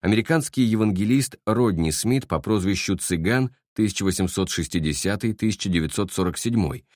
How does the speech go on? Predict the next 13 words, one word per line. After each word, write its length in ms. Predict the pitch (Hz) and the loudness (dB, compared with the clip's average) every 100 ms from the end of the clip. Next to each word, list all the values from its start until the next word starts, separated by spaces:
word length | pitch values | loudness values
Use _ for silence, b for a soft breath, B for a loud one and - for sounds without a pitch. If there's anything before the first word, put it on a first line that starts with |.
| _ | _
родившийся 640 | - 104 95 117 - 131 135 | -2 0 2 0 0 -4 -4
в 60 | |
цыганском 580 | - 120 98 101 - 107 | -2 -2 0 -2 -2 -2
таборе, 520 | 104 120 80 71 64 - _ _ - | 0 0 0 -2 -6 -16 _ _ -2
работал 420 | 110 151 165 135 | 0 2 2 4
в 80 | 120 | 4
Армии 240 | 117 110 | 4 2
Спасения 760 | 95 92 87 - 123 135 120 | 0 0 0 0 2 4 2
и 240 | - 92 90 | 2 0 2
в 100 | 82 | 0
Ассоциации 580 | - 80 98 95 - 107 | -4 -2 -2 0 -2 -2
христианской 680 | 95 85 - 78 76 87 | -2 -2 0 -2 0 0
молодёжи. 640 | 87 85 104 92 65 - | 2 2 0 0 -2 -8